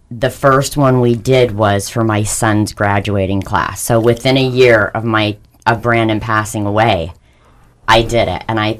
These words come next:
and, and I think my mindset was, if I can do this and let everyone know what I'm feeling and what my family's going through, and if it could help one f-, person to just come forward and seek help and,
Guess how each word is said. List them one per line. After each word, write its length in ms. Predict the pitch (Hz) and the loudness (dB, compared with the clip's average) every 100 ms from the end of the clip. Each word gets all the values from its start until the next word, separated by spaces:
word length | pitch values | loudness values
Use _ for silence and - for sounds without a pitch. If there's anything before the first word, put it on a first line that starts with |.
| - | 0
and, 160 | 131 | -2
and 100 | 131 | 2
I 220 | 135 139 143 | 2 4 2
think 360 | 190 208 226 | 0 -2 0
my 200 | 185 151 | 2 4
mindset 840 | 139 131 127 131 131 - 120 110 | 4 4 2 0 -2 0 2 2
was, 540 | 117 113 107 107 104 - - - - | 2 2 2 0 -4 -12 -20 -20 -6
if 160 | 127 135 | -4 0
I 180 | 139 165 | 2 2
can 260 | 202 190 | 0 -2
do 260 | 147 151 143 | 0 0 0
this 340 | 127 117 117 | 2 2 2
and 140 | 123 123 | -4 -2
let 260 | 110 - - | -2 -4 -2
everyone 640 | 127 127 156 156 131 131 | -2 0 0 2 2 2
know 420 | 127 113 95 95 95 _ _ _ _ - | 2 2 0 -2 -6 _ _ _ _ -12
what 300 | 131 143 147 | -2 2 4
I'm 340 | 135 143 170 | 4 4 4
feeling 560 | 170 170 165 135 117 117 | 2 2 2 2 2 2
and 120 | 117 | 2
what 180 | 120 - | 0 0
my 260 | 123 127 147 | 0 0 0
family's 600 | 160 143 135 120 110 107 | -2 0 0 0 -2 0
going 400 | 127 127 117 104 | 2 4 2 -2
through, 440 | 107 95 95 101 - _ _ 131 | -2 -2 -2 -4 -12 _ _ -2
and 100 | 135 | -2
if 140 | 143 | -2
it 80 | 143 | -4
could 140 | 156 | -4
help 260 | 143 143 135 | 0 0 0
one 180 | 135 165 | 0 0
f-, 300 | - - - | -4 -20 -8
person 680 | 165 170 165 120 98 98 - - _ - | 0 0 0 -2 -2 -4 -10 -20 _ -8
to 180 | 147 135 | -4 -2
just 420 | 139 127 - - | -2 -2 -4 -12
come 300 | - 156 160 | -2 2 2
forward 800 | - 156 156 156 151 151 156 151 | 0 2 4 4 2 2 2 0
and 280 | 127 123 120 | -2 -2 -4
seek 280 | - 139 | -6 -6
help 460 | - 127 123 123 123 | -2 2 4 2 0
and, 340 | 120 117 117 | -2 0 -2